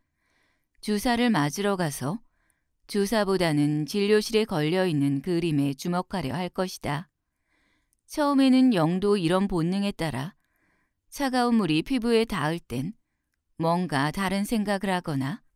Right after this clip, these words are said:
아니면 그냥 순수한 의지로 추위를 느끼지 않기 위해 노력했다.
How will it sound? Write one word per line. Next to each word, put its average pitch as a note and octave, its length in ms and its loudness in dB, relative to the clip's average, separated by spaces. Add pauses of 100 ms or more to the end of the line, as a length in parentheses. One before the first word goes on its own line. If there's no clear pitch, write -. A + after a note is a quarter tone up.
아니면 E3 680 0 (520)
그냥 A3+ 340 2
순수한 C4+ 560 4
의지로 E3+ 640 0 (540)
추위를 C4 460 2
느끼지 G3+ 420 0
않기 G3+ 280 -2
위해 C#3+ 300 0
노력했다. E3+ 800 -2